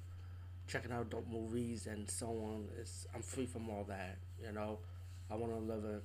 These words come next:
clean life, godly life. And shout out to Terry Crew, who's a celebrity that stated he's qu-, he done with porn years ago.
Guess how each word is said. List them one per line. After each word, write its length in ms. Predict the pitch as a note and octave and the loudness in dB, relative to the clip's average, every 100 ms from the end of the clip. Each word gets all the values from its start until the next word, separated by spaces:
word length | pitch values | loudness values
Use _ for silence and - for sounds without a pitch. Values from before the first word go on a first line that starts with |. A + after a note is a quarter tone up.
| - | -4
clean 460 | - C3 A#2+ A2+ | -2 0 2 2
life, 480 | A2 A2 A#2 - - - - - - A#2 | 2 2 0 -2 -6 -6 -6 -6 -4 -2
godly 420 | A2 G#2 A2 A2 | -2 -2 0 0
life. 500 | A2 A2 G#2+ - - - - - - - - - | 2 0 -2 -4 -6 -6 -6 -6 -6 -6 -6 -6
And 400 | G#2+ G#2 G#2 G2+ - - - - | -2 0 0 -2 -6 -6 -6 -6
shout 280 | - C3+ A#2 | 0 4 4
out 160 | A#2 F#2+ | 2 -2
to 100 | - | -4
Terry 340 | - A#2+ A#2 | 0 0 0
Crew, 360 | - C3 B2+ A#2 | -2 2 2 2
who's 120 | A2 | -2
a 40 | F#2+ | -2
celebrity 720 | - A2 B2 A#2+ B2 B2 B2 - - - - | -2 2 4 4 6 4 2 -4 -8 -8 -2
that 120 | A2+ | -2
stated 400 | - - A2+ A2+ | -2 -2 -2 0
he's 220 | A2 A#2 - | -2 -4 -4
qu-, 180 | - G2 - | -4 -4 -2
he 80 | A#2 | -2
done 240 | - A2+ | 0 2
with 180 | A2 - | 0 -2
porn 380 | - A#2+ A#2 G#2+ | 0 2 2 2
years 180 | A2+ | 2
ago. 440 | A2+ G#2+ A2+ A#2+ | 2 2 4 4